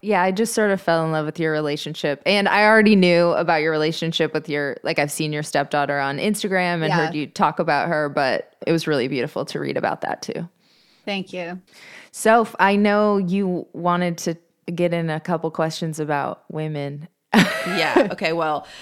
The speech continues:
Speaker 3: it's actually not about women. It's about this book, but it's about the queer thing. So,
Speaker 2: Oh.
Speaker 3: um, I am also, I, I'm bisexual, and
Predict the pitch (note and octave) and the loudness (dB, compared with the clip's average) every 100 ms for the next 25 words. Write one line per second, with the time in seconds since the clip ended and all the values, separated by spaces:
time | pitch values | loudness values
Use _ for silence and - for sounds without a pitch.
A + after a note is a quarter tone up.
0 | - - _ A3+ A#3+ A3+ - A#3+ G#3 G#3 | -20 -20 _ -2 0 0 0 0 2 2
1 | G3+ E3 E3 D#3 D3 D#3 D#3+ E3+ _ E3 | 2 2 2 0 -2 -2 -4 -6 _ 2
2 | E3 D#3+ G#2 - E3 F#3+ - D3+ D3+ - | 4 2 0 -2 -4 -4 -6 -6 -6 -14
3 | - E3 D#3 G3+ D#3+ C#3 - F#3+ - F#3+ | -16 -10 2 4 4 0 -2 -4 -2 0
4 | D#3 F3+ D#3+ F#3+ F3 F3 - B2+ D3 - | 0 -2 -6 -4 -4 -4 -6 -8 -8 -2
5 | G#3+ F3 D3+ A#3+ E3+ D#3 D3+ - _ - | 0 0 0 -2 0 0 -4 -10 _ -20
6 | - - G3+ G3+ G3 F3+ F3 E3+ - E3+ | -4 2 4 4 2 2 2 2 0 0
7 | F3 F3+ E3+ D#3+ D#3 - D3 E3+ E3+ D#3+ | 2 2 4 2 0 0 0 0 0 0
8 | - C3 - C3 C3+ - D#3+ D#3 D3+ D#3 | -2 -6 -6 -4 -4 -4 -2 -2 -4 -6